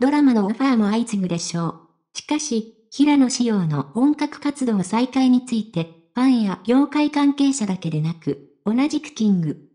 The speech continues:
アンドプリンスの元メンバーである岸優太の合流を待っているとの見方も強いです。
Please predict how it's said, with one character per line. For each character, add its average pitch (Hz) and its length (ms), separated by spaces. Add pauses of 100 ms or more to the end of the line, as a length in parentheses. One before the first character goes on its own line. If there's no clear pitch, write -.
ア 214 100
ン 240 100
ド 214 220 (240)
プ 214 100
リ 262 140
ン 294 40
ス 294 140
の 202 140
元 220 260
メ 226 140
ン 233 80
バ 190 280
ー - 40
で 240 100
あ 285 80
る 254 140
岸 233 260
優 247 120
太 208 140
の 170 80
合 190 220
流 202 220
を 175 260
待 277 180
っ 285 60
て 277 80
い 247 80
る 214 80
と 190 140
の 180 100
見 180 140
方 220 240
も 175 120
強 180 300
い 190 60
で 165 120
す。 - 280